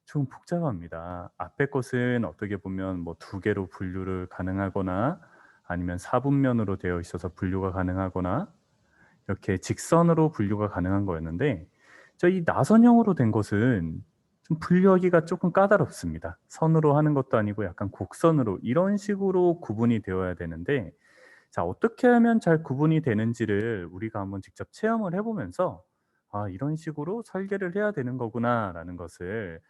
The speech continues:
한번 살펴보실 수 있으실 겁니다. 자,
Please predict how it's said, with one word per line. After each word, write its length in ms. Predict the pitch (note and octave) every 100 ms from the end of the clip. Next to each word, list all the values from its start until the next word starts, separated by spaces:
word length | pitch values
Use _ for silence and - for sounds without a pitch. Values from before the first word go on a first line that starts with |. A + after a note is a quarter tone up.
| _
한번 360 | - G2+ F#2+ F2 _ _ _
살펴보실 540 | - - - - E2 -
수 180 | - E2
있으실 380 | D#2 - -
겁니다. 360 | - D#2 D#2+ - - _ _ _ _ _ _ _ _ _ _ _ _ _ _ _ _
자, 420 | - G#2 F2 D#3